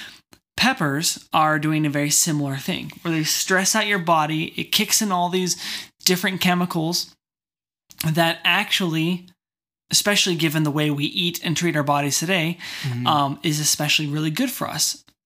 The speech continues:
Speaker 1: Very, very mentally good too, not just physically. It's very mentally good. Just like cold plunges are very good for your physical body, very good for your skin,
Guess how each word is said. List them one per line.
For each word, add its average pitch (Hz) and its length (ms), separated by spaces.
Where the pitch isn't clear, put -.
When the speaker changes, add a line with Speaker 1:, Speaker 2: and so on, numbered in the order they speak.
Speaker 1:
Very, 185 480
very 170 300
mentally 185 440
good 147 220
too, 196 180
not 170 200
just - 220
physically. 190 360
It's - 160
very 156 180
mentally 147 400
good. - 260
Just 180 120
like 190 140
cold 226 300
plunges 170 380
are 147 80
very 147 200
good 147 220
for - 100
your 135 100
physical 180 520
body, 190 340
very 151 220
good 143 120
for - 120
your - 100
skin, 220 640